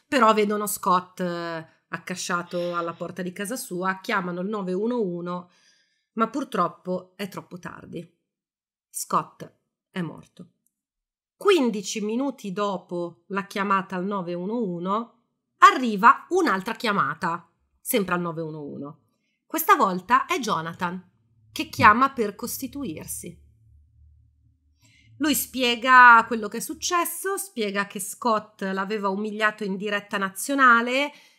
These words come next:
e spiega che quando poi Scott continuava ad insistere anche oltre, lui non ce l'ha più fatta.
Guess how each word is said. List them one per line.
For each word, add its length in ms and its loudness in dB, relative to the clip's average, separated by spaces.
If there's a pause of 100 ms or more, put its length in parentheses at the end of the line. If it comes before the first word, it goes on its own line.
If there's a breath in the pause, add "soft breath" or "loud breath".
(160 loud breath)
e 540 -6
spiega 400 -4
che 160 -6
quando 380 -6
poi 320 -2
Scott 500 -6
continuava 520 -4
ad 100 -6
insistere 640 -6
anche 340 -4
oltre, 580 -4
lui 460 -10
non 160 -10
ce 120 -16
l'ha 100 -8
più 120 -18
fatta. 560 -14